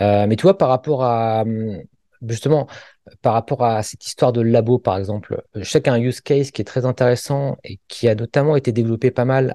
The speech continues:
à, à Lyon un. Tu dois sans doute avoir beaucoup de contacts avec eux aussi, euh, parce que ils sont, ils sont de, de la même ville et puis j'imagine que vous avez dû collaborer ensemble. C'est de créer tout simplement des, des, des visites virtuelles de, de, de laboratoire, mais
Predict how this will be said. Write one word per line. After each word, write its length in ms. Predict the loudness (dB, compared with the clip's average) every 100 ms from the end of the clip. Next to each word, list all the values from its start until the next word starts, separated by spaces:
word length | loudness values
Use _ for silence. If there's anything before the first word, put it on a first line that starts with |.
| -6
à, 400 | -4 0 0 2
à 100 | 2
Lyon 300 | 4 2 0
un. 220 | -4 -6 -10 -12
Tu 100 | -6
dois 80 | -4
sans 140 | -2
doute 160 | 0 2
avoir 180 | 0
beaucoup 300 | -2 -4 -4
de 60 | -4
contacts 360 | -2 0 0 2
avec 260 | 0 0
eux 40 | -2
aussi, 300 | -2 -4 -6 -8 -16 -16 -18 -20 -6
euh, 560 | 2 2 2 0 0 -2
parce 120 | -4
que 360 | -6 -2 0 -2
ils 100 | -4
sont, 180 | -4 -4
ils 100 | -4
sont 180 | -2 -2
de, 220 | -2 0
de 60 |
la 80 | 2
même 160 | 2 2
ville 160 | 2
et 60 | 2
puis 100 | 0
j'imagine 320 | 2 2 2
que 100 | 2
vous 220 | 0 2
avez 120 | 0 0
dû 100 | 0
collaborer 420 | 2 2 2 0
ensemble. 380 | -2 0 0 -2 -8 -20 _
C'est 180 | -2 0
de 100 | 0
créer 360 | -2 2 2
tout 120 | 0
simplement 420 | -6 -2 0 2 2
des, 260 | 0 -2
des, 160 | -4 -6
des 140 | -8
visites 520 | -8 -4 -2 -2 -6
virtuelles 640 | -2 -2 -2 -4 2 2 0
de, 300 | -4 -6 -6
de, 160 | -8
de 120 | -2 0
laboratoire, 800 | 2 2 2 0 2 2 4 2
mais 460 | 0 2 2 0